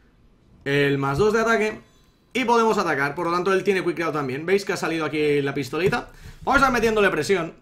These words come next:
Oh, mierda, hace un daño. Ah, vale, hace un daño a la otra. Vale. Pensaba, hostia, me podría haber hecho un daño aquí y bloquear con las otras dos. Se me hubiera muerto. Ah,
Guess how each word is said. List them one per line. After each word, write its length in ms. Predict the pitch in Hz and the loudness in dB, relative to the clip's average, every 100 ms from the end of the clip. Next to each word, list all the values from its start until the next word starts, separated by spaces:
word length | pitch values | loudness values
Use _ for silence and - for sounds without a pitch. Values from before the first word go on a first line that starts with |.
| _ _ _ _ _ - | _ _ _ _ _ -2
Oh, 260 | 233 220 | 6 8
mierda, 240 | 196 202 185 | 8 4 0
hace 100 | 202 | -2
un 80 | 180 | -2
daño. 380 | 165 208 226 - _ _ _ - | -2 -4 -6 -14 _ _ _ -2
Ah, 140 | 180 | 2
vale, 160 | 170 147 | 2 0
hace 140 | 156 | -2
un 80 | 170 | -4
daño 180 | 151 143 | -4 -4
a 40 | |
la 80 | 123 | -2
otra. 300 | 135 104 104 113 | -4 -8 -16 -14
Vale. 300 | 135 113 117 - | -12 -10 -12 -16
Pensaba, 320 | 135 190 - | -10 -8 -8
hostia, 180 | 170 185 | -6 -4
me 80 | |
podría 220 | 123 165 254 | -2 0 2
haber 100 | 247 | 0
hecho 540 | 233 185 147 120 - _ _ - | 0 0 0 -4 -12 _ _ 0
un 160 | 196 | 2
daño 220 | 190 170 | 2 2
aquí 140 | 147 214 | -2 -2
y 20 | |
bloquear 320 | 185 156 175 | -2 -2 -4
con 80 | 175 | -4
las 120 | 170 | -4
otras 220 | 160 147 | -4 -4
dos. 300 | 139 202 - - | -4 -4 -6 -16
Se 140 | - | -12
me 80 | 131 | -4
hubiera 180 | 180 185 | -2 -2
muerto. 400 | 160 180 - - _ - _ _ _ _ _ _ | -2 -8 -12 -20 _ -20 _ _ _ _ _ _
Ah, 280 | - 170 160 | -6 -4 -6